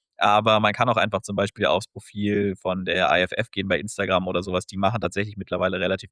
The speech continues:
gute Posts, was so Zusammenfassungen und so angeht, was eigentlich nächste Saison alles anders ist.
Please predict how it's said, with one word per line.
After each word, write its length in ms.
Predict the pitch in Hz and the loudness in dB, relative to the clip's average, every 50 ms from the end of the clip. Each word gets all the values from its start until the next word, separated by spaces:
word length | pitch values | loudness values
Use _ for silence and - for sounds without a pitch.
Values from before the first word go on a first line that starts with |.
| _ - | _ -16
gute 160 | 110 - 98 | -14 -14 -14
Posts, 420 | - - 98 98 95 - - - | -8 -6 -4 -4 -4 -6 -10 -8
was 140 | 95 90 - | -8 -8 -8
so 80 | - - | -8 -12
Zusammenfassungen 720 | - - 90 78 78 87 92 - - - - - - 95 | -14 -14 -8 -6 -6 -6 -4 -6 -8 -10 -10 -10 -14 -14
und 100 | 98 - | -16 -12
so 80 | - - | -10 -10
angeht, 300 | - - 92 - - - | -10 -10 -12 -16 -10 -10
was 160 | - - - | -10 -10 -8
eigentlich 160 | - - - - | -14 -18 -16 -18
nächste 200 | - - - - | -16 -16 -16 -14
Saison 140 | - - - | -14 -14 -12
alles 160 | - - - | -14 -14 -10
anders 320 | - - - - - - - | -10 -10 -8 -6 -8 -6 -4
ist. 200 | 170 262 - | -6 -6 -6